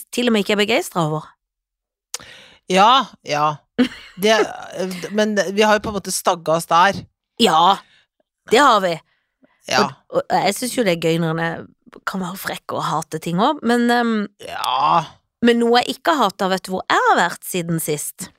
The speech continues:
Speaker 2: Nei, hvor har du vært?
Speaker 1: Kom hjem i går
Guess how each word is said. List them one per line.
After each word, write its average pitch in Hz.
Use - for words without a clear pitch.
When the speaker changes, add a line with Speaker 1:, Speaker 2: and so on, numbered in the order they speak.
Speaker 2:
Nei, 151
hvor 202
har 202
du 214
vært? 190
Speaker 1:
Kom 202
hjem 180
i 202
går -